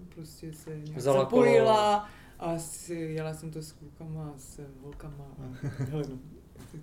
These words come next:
Speaker 1: to je přesně ono, jo. Já
Speaker 3: No.
Speaker 1: jsem taky vyjadřovala, <laughs> to je prostě
Speaker 3: To je v pohodě.
Speaker 1: strašný.
Speaker 3: <laughs> No, Zuzko, ty seš teďka čerstvá mistryně republiky v, eh, týmovém sprintu na dráze.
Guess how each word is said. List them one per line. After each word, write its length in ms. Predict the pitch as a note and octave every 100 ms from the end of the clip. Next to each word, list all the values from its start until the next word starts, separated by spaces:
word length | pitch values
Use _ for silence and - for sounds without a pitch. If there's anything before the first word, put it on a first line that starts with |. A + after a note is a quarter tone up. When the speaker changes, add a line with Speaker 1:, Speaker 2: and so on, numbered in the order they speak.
| -
Speaker 1:
to 60 |
je 60 | E3+
přesně 280 | D#3+ - F3
ono, 120 | D#3+ C#3+ A#2+
jo. 40 | D3
Já 120 | D3
Speaker 3:
No. 100 | B2+
Speaker 1:
jsem 120 | D3+
taky 320 | E3 - G3 G3
vyjadřovala, 480 | F#3 G3+ F3+ A#3 C#4+
<laughs> 300 | B3 D#4+ -
to 60 | -
je 140 | - -
prostě 300 | - - G4
Speaker 3:
To 60 | C4
je 80 | -
v 40 |
pohodě. 260 | A4+ - -
Speaker 1:
strašný. 1000 | G4 G4 A4 - - B4 G4 G4 - - F#4+
Speaker 3:
<laughs> 0 | F#4 E4 - G#3 -
No, 120 | E3+
Zuzko, 240 | F3 - G3
ty 100 | E3
seš 180 | F#3 -
teďka 560 | F3 - E3+ D#3+ - -
čerstvá 420 | F3 E3 - D3+
mistryně 480 | D3+ D3 D#3 D3+ D3+
republiky 580 | D3 D3+ C3 B2+ C3 A3+ -
v, 20 |
eh, 500 | C#3 B2+ B2 B2 B2 - -
týmovém 420 | D#3+ D3 C#3 C#3+
sprintu 460 | C#3+ D3+ C#3+ C3+ D3+
na 100 | C#3
dráze. 560 | A#2+ A#2 A2+ A#2 D#3